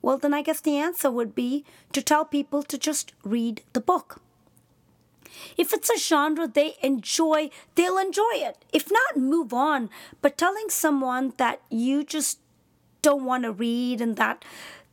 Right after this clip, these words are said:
they should tell you the story instead is an insult to the author who took the time, energy, and effort to create a world and gift it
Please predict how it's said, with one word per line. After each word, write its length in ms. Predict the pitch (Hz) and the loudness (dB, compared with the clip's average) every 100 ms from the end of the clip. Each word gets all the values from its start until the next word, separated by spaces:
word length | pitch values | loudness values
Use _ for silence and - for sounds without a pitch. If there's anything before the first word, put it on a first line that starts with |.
| _ | _
they 120 | - 285 | 2 2
should 200 | 277 - | 0 0
tell 240 | 269 269 | 0 2
you 100 | 262 | -2
the 80 | 226 | -4
story 480 | - 247 226 277 285 | -2 0 2 2 0
instead 400 | 254 - 285 302 | -2 0 0 0
is 160 | 302 | -2
an 140 | 320 302 | -2 0
insult 640 | 302 302 - 311 349 - - - - - _ | 0 0 0 -2 -2 -6 -12 -14 -20 -20 _
to 140 | - | 0
the 180 | 269 277 - _ | 2 0 -4 _
author 640 | - 254 254 254 220 220 - _ _ _ - | 0 0 -2 -4 -4 -6 -12 _ _ _ -4
who 160 | 269 | -2
took 260 | 269 277 - | 0 -2 0
the 80 | 285 | -4
time, 560 | - 247 240 254 269 - _ _ | 0 0 0 -2 -2 -6 _ _
energy, 640 | 233 247 233 - 233 220 - - | 0 0 -2 -4 -4 -4 -4 -2
and 180 | 240 - - | -2 -2 -4
effort 600 | 247 - 226 196 - - _ _ _ _ _ - | -4 -4 -4 -4 -10 -18 _ _ _ _ _ -10
to 100 | - | -8
create 520 | - 294 302 349 - - | -2 0 0 -2 -4 0
a 80 | 302 | 0
world 640 | 220 262 262 226 202 165 - _ _ _ _ - | 2 0 0 -4 -8 -12 -18 _ _ _ _ -2
and 240 | 240 175 | 0 0
gift 320 | 269 262 - | -2 -2 -8
it 320 | 330 - - | -14 -12 -14